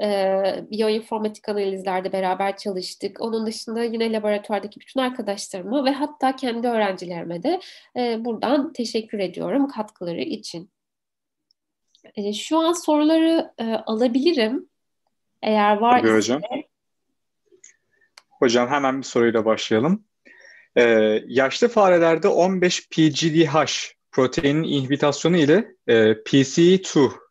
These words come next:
Speaker 2: e, konsantrasyonunun artışı sonucu iskelet kaslarının gençleştiği, e, gösterilmiş yakın zamanda. Peki insan organizmasında bu inhibitasyonun gerçekleşmesi yaşlanma üzerine ne kadar etkisi olabilir diye bir sorumuz gelmiş.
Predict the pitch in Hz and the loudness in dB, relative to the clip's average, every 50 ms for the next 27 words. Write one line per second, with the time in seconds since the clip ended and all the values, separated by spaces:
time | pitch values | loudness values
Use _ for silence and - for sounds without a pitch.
0 | _ _ _ - 123 113 107 104 104 104 - 131 123 120 - - 131 127 - - | _ _ _ 0 4 4 4 4 2 2 2 2 2 2 2 0 0 0 2 0
1 | 131 123 - - 139 135 147 160 190 208 - - 131 135 127 - - - - - | 0 0 0 0 0 0 0 0 -2 -2 0 2 2 2 2 0 -6 -10 -6 -2
2 | 170 147 135 123 - 190 - - 143 - - - 156 - - - 180 165 156 - | 0 0 0 0 0 -2 -2 -2 -2 -2 2 2 2 2 0 -2 -2 -2 -2 2
3 | - 165 160 180 202 208 185 143 131 131 131 135 - 147 139 - - - 170 190 | 2 2 2 2 0 0 0 2 2 0 0 0 -2 -2 -2 -2 0 0 2 2
4 | 196 - - _ _ _ _ _ - 139 117 110 110 107 107 107 107 113 113 - | 2 0 -2 _ _ _ _ _ 0 2 4 4 4 4 2 0 -2 -2 -4 -4
5 | - _ _ - - - _ - - 127 123 - - 131 110 110 113 113 - - | -6 _ _ -20 -20 -20 _ 2 4 4 4 4 2 2 2 2 2 2 2 0
6 | 113 - - 117 107 110 113 110 110 113 127 143 196 254 - _ _ _ _ - | 0 0 0 -2 2 2 2 2 2 0 2 0 0 -2 -2 _ _ _ _ -20
7 | - _ _ _ - 156 156 - 233 220 196 185 185 208 214 214 - - - 170 | -20 _ _ _ 0 0 0 2 2 4 4 2 2 0 0 0 0 2 4 4
8 | 165 165 160 175 175 175 165 175 175 165 - - 180 180 185 170 165 180 175 175 | 4 6 4 2 2 2 2 0 0 0 0 -2 0 0 0 2 2 2 2 2
9 | 160 170 165 165 165 175 170 160 - 175 170 170 156 143 139 139 - - 147 - | 2 0 0 2 2 2 2 2 0 -2 -2 0 2 2 0 0 0 -2 -4 0
10 | - 151 - - 160 151 - 165 151 135 127 127 131 131 127 - - 156 147 160 | 0 -2 -2 -2 -4 -2 2 2 2 2 2 0 0 0 0 0 0 0 0 0
11 | 170 160 151 165 165 165 160 165 165 - 160 127 107 107 - - - - 127 113 | 0 2 2 2 2 2 2 0 0 2 2 2 2 0 -4 -8 -4 -2 0 0
12 | 113 113 123 123 120 120 120 113 - - 113 113 113 113 101 101 101 101 104 139 | 2 2 0 0 2 0 0 0 0 -2 0 0 0 0 0 -2 -2 -2 -2 -6
13 | 185 - - - _ | -6 -8 -10 -14 _